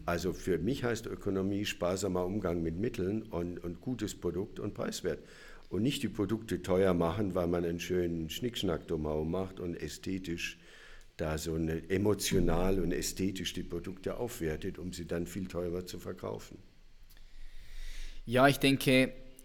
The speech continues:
Speaker 2: wenn wir so den ökonomischen oder ökologischen Fußtritt und anschauen,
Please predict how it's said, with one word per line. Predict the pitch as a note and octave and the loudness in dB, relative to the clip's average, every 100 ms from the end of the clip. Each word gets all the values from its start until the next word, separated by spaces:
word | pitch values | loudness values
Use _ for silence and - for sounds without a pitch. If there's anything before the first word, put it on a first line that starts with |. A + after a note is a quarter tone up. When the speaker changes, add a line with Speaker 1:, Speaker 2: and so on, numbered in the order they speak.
| - - - | -20 -18 -14
Speaker 2:
wenn | C#3 C3 | -2 4
wir | C3+ B2+ | 4 6
so | C3 | 4
den | B2+ | 4
ökonomischen | C3+ C3+ - - - C3+ C3 C3 C3+ - C3 - - - - - - - | 4 0 -2 -14 0 6 8 8 6 2 0 0 -6 -18 -18 -18 -6 0
oder | A#2+ | 0
ökologischen | B2+ B2+ B2+ B2 A#2 | 4 6 6 4 0
Fußtritt | C#3+ D3 - C3 A#2+ - - | 4 4 4 2 2 -2 -6
und | D3 A#2+ - A2+ - | -6 -6 -8 -12 -4
anschauen, | C#3+ C#3+ C#3 B2+ G#2+ G#2+ A2 | 2 6 10 10 10 8 2